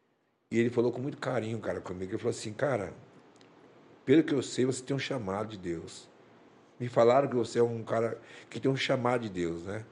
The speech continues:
E eu falei: "Pastor, eu tenho mesmo." Eu assim: "Vem nos visitar aqui, sem compromisso." Aí eu vim numa segunda-feira. Fiquei hospedado na casa do pastor Francisco.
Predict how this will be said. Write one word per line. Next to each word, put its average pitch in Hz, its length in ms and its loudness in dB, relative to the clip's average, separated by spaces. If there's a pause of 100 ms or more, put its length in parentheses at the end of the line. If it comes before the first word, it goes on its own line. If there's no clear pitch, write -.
(760)
E 117 40 -6
eu 120 80 -2
falei: 110 480 0 (120)
"Pastor, 131 280 2
eu 143 100 2
tenho 151 240 0
mesmo." 90 340 -2 (680)
Eu 151 60 -4
assim: 175 140 0
"Vem 220 160 6
nos 269 120 2
visitar 202 320 6
aqui, 170 240 0
sem 165 120 -4
compromisso." 139 560 2
Aí 139 120 6
eu 156 100 6
vim 139 120 4
numa 143 120 -2
segunda-feira. 143 800 0 (2000)
Fiquei 117 200 2
hospedado 123 340 4
na 117 80 4
casa 117 180 4
do - 40 -4
pastor 127 200 -4
Francisco. 131 720 -2